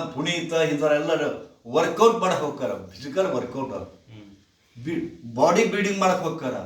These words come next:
Speaker 1: ಹೆಚ್ಚು ಹೆಚ್ಚು ಉಸಿರಾಟ, ಹೆಚ್ಚು ಹೆಚ್ಚು ಬ್-, ಏನು ಬಲ್-, ಬ್ಲಡ್, ಆ, ಇದು, ಆ, ಏನು ಬಿ ಪಿ,
Speaker 2: ಹ್ಮ್.
Speaker 1: ಬ್ಲಡ್ ಪ್ರೆಷರ್ ಇವೆಲ್ಲ ಹೆಚ್ಚಾಗಿ ಸಾಯ್ತಾವು. ಇಲ್ಲಿ ಬ್ಲಡ್ ಪ್ರೆಷರ್ ಹೆಚ್ಚೇ ಆಗುದಿಲ್ಲ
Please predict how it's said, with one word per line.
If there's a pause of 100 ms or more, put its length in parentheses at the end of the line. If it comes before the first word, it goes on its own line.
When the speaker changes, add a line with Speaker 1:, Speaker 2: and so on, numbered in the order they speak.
(380)
Speaker 1:
ಹೆಚ್ಚು
ಹೆಚ್ಚು
ಉಸಿರಾಟ, (440)
ಹೆಚ್ಚು
ಹೆಚ್ಚು
ಬ್-,
ಏನು (100)
ಬಲ್-,
ಬ್ಲಡ್,
ಆ,
ಇದು,
ಆ,
ಏನು (480)
ಬಿ
ಪಿ,
Speaker 2:
ಹ್ಮ್.
Speaker 1:
ಬ್ಲಡ್
ಪ್ರೆಷರ್
ಇವೆಲ್ಲ
ಹೆಚ್ಚಾಗಿ
ಸಾಯ್ತಾವು. (1400)
ಇಲ್ಲಿ
ಬ್ಲಡ್
ಪ್ರೆಷರ್
ಹೆಚ್ಚೇ
ಆಗುದಿಲ್ಲ